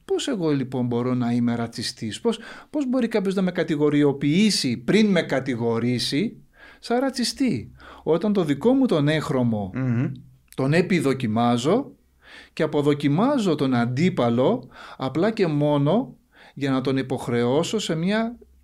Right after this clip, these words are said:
Speaker 1: χειρότερη απόδοση
Speaker 2: Απόδοση.
Speaker 1: στη διάρκεια του αγώνα και να επηρεάσω το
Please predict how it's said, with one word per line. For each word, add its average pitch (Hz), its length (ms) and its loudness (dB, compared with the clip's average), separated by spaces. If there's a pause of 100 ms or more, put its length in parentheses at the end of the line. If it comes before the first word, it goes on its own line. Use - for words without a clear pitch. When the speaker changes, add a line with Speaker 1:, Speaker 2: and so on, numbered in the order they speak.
(120)
Speaker 1:
χειρότερη 202 1000 2
απόδοση 147 460 2
Speaker 2:
Απόδοση. 277 480 2
Speaker 1:
στη - 320 -6
διάρκεια 185 500 2
του 156 140 0
αγώνα 185 340 2
και 277 100 0
να 262 80 4
επηρεάσω 262 420 0
το 302 100 -4